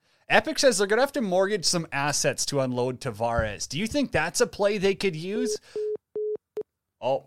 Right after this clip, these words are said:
as we just lost Erm. We, we just lost him. But, uh, E-, Epic, I think that's an interesting point where is it worth it at this point to, uh, you know, get rid of,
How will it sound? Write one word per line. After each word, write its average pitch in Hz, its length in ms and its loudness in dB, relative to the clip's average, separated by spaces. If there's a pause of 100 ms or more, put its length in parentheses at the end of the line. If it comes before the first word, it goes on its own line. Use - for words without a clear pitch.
(160)
as 135 200 0
we 143 120 -4
just 139 360 -4
lost 113 480 2
Erm. 87 260 -12 (380)
We, 113 140 -8
we 117 160 -6
just 117 320 -6
lost 107 420 -2
him. 110 160 -4 (320)
But, 131 320 2
uh, 135 180 4
E-, - 40 -6 (140)
Epic, 190 360 2
I 160 80 -2
think 254 220 -8
that's 262 200 -2
an 196 100 0
interesting 170 800 -2
point 147 440 -2
where 120 460 0 (760)
is 175 180 0
it 165 120 4
worth 139 400 0
it 208 100 4
at 196 140 -4
this 170 240 -6
point 202 540 -4 (680)
to, 175 540 0
uh, 139 280 -6
you 160 160 -6
know, 143 260 2 (440)
get 170 240 0
rid 143 440 -2
of, 175 720 2